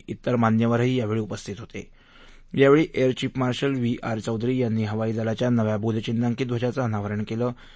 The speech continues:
यावेळी जुना बोधचिन्हांकित ध्वज सन्मानपूर्वक उतरवून हवाई दलप्रमुखांकडे सुपूर्द केला गेला. आता हा जुना बोधचिन्हांकित ध्वज हवाई दलाच्या वस्तुसंग्रहालयात ठेवला जाणार आहे. यंदाची हवाई दलाची संकल्पना हवाई ताकद सीमापार अशी आहे. मुंबईत या निमित्तानं आयोजित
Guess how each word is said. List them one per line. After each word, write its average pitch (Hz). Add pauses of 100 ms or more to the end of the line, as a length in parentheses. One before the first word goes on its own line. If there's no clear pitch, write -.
(220)
यावेळी 139
जुना 127
बोधचिन्हांकित 117
ध्वज 113
सन्मानपूर्वक 113
उतरवून 120
हवाई 113
दलप्रमुखांकडे 110
सुपूर्द 107
केला 98
गेला. 92 (680)
आता -
हा 117
जुना 110
बोधचिन्हांकित 113
ध्वज 117
हवाई 113
दलाच्या 110
वस्तुसंग्रहालयात 107
ठेवला 107
जाणार 110
आहे. 113 (480)
यंदाची 139
हवाई 123
दलाची 117
संकल्पना 120
हवाई 113
ताकद 110
सीमापार 113
अशी -
आहे. 95 (800)
मुंबईत 143
या 156
निमित्तानं 151
आयोजित 113